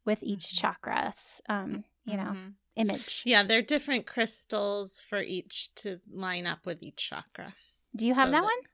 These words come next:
Speaker 2: I do have that.
Speaker 1: Ah,
Speaker 2: I'm not sure
Speaker 1: cool.
Speaker 2: why I have it, but, or how I got it. But yeah, I think there's, you know, there's, like, lapis, ro-, um, smoky quartz, et cetera. So you can, yeah, put it on each chakra while you're meditating or just look at them 'cause they're very pretty.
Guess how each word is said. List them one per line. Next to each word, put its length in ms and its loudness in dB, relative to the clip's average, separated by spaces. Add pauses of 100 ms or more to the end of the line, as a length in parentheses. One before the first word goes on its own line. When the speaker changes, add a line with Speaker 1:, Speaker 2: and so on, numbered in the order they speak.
(520)
Speaker 2:
I 140 0
do 300 -4
have 340 -8
that. 240 -8
Speaker 1:
Ah, 120 10
Speaker 2:
I'm 60 12 (200)
not 80 -6
sure 220 12
Speaker 1:
cool. 180 12
Speaker 2:
why 60 -6
I 280 -12
have 140 -18
it, 200 -18
but, 640 -20
or 220 -20
how 160 -8
I 140 -6
got 260 -2
it. 100 -8
But 140 0
yeah, 180 8
I 60 2
think 200 -2
there's, 240 -4 (100)
you 120 -2
know, 140 2
there's, 220 -4
like, 180 -6
lapis, 640 -2
ro-, 300 -8
um, 520 -8
smoky 400 -14
quartz, 480 -14
et 140 -16
cetera. 340 -16 (760)
So 140 -2
you 180 2
can, 320 -6
yeah, 240 0
put 180 -6
it 140 -4
on 300 -6 (160)
each 260 -6
chakra 320 -4
while 120 -8
you're 140 -8
meditating 720 -6
or 100 -10
just 280 -14
look 160 -10
at 120 -14
them 200 -8
'cause 220 -14
they're 140 -8
very 260 -8
pretty. 340 -12